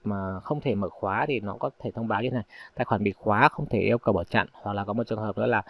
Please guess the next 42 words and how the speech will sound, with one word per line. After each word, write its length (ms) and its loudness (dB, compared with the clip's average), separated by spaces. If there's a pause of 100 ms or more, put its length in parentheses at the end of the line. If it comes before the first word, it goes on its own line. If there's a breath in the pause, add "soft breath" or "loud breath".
(340 loud breath)
"Tài 100 -4
khoản 200 -2
bị 80 -6
khóa 140 -6
vĩnh 160 -2
viễn", 200 8 (260)
thì 320 -2
cái 100 -2
này 60 -4
không 140 -8
thể 100 0
mở 160 -2
được. 200 -6 (500)
Cái 100 -8
này 240 -2 (320)
chắc 180 0
chắn 140 -4
là 80 -2
do 140 -4
các 100 -10
bạn 180 2 (220)
vi 80 -4
phạm 160 -2 (120)
quá 100 0
nhiều 180 6
lần 160 0
rồi, 120 -6 (1040 soft breath)
nhất 220 0
là 80 0
cái 160 -4
lừa 140 0
đảo 180 -2
quấy 140 -2
rối 240 2 (540)
tiếp 140 -6
thị 140 -2
đấy. 160 -2 (300)
Nên 120 -12
các 100 -8
bạn 140 -4 (100)
không 200 -6
nên 140 -2